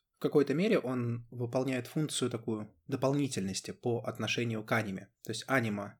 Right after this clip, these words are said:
и анимус образуют пару. И это, наверное, один из немногих архетипов, которые у Юнга описаны достаточно скудно.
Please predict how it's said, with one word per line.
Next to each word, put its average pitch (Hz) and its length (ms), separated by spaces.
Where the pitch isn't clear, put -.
и 131 100
анимус 165 380
образуют 131 500
пару. 104 320
И 120 360
это, 147 120
наверное, 139 340
один 139 200
из 123 120
немногих 135 580
архетипов, - 680
которые 123 680
у 131 40
Юнга 170 400
описаны 139 460
достаточно 147 580
скудно. 120 580